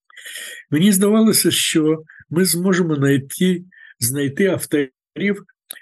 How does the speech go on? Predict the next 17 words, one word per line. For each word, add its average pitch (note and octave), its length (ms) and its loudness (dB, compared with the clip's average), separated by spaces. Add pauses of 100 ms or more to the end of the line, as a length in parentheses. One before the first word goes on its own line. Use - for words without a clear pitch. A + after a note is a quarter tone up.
(180)
для, D3+ 500 -2
е, D3 640 0 (440)
опису, D#3 720 0
для A#2+ 400 2
розповідей C3+ 640 2
про D3 320 -2 (320)
найважливіші D3 1000 0 (880)
постаті D#3+ 460 0
української B2+ 880 2
культури C3+ 640 0
в C#3 100 0
різних A#2+ 380 -2
галузях, G2+ 600 -2 (580)
е, A#2+ 120 6
в A#2 140 6
літературі, A#2+ 1040 2
в A2+ 560 2